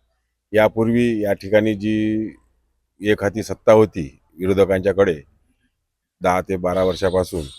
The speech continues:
त्याप्रमाणे जो विकास या चांदूर शहराचा व्हायला पाहिजे होता, तो झाला नाही. आणि आता ज्या उ-, आमच्या उमेदवार आहेत भारतीय जनता पार्टीच्या, ह्या निश्चितच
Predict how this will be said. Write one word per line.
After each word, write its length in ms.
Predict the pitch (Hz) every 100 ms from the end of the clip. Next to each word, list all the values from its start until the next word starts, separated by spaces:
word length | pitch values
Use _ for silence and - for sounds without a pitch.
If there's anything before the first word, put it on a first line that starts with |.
| - _ _ _ _ _
त्याप्रमाणे 460 | 104 101 110 110 110
जो 240 | 104 107
विकास 380 | 104 101 113 98
या 100 | 101
चांदूर 280 | 95 98 104
शहराचा 380 | 98 101 98 98
व्हायला 280 | 85 95 104
पाहिजे 200 | 101 107
होता, 220 | 101 92
तो 160 | - 90
झाला 260 | 87 120
नाही. 200 | 117 87 82 _ _ - - - -
आणि 380 | 120 127 80 - _ _ -
आता 180 | - 123
ज्या 140 | 120
उ-, 320 | 120 117 85
आमच्या 280 | 95 101 107
उमेदवार 360 | 101 107 117 117
आहेत 120 | 104
भारतीय 340 | 90 92 98
जनता 140 | 92 95
पार्टीच्या, 520 | 90 87 104 92 80 - _ _ _ _
ह्या 360 | 107 110 117 113 - _ _ _ _ _ _ -
निश्चितच 580 | 110 - 170 151 120